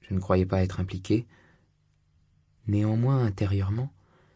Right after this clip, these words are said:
j'étais persuadé qu'elle m'avait attribué un rôle de témoin ou de chroniqueur. Par ailleurs, comment dire,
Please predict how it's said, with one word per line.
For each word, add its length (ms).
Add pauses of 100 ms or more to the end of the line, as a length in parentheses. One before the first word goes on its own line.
(400)
j'étais 260
persuadé 520
qu'elle 180
m'avait 240
attribué 500
un 100
rôle 240
de 60
témoin 480 (760)
ou 100
de 80
chroniqueur. 680 (3250)
Par 200
ailleurs, 400 (800)
comment 260
dire, 260